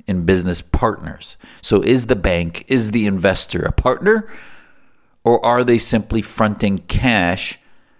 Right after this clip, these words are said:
and their business is cash fronting and you pay a charge for that?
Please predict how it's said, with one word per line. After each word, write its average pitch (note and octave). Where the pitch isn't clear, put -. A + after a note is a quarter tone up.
and F#2+
their F#2
business F#2
is F2+
cash G#2
fronting F#2
and F2
you F2+
pay F2
a E2
charge F2+
for F2
that? -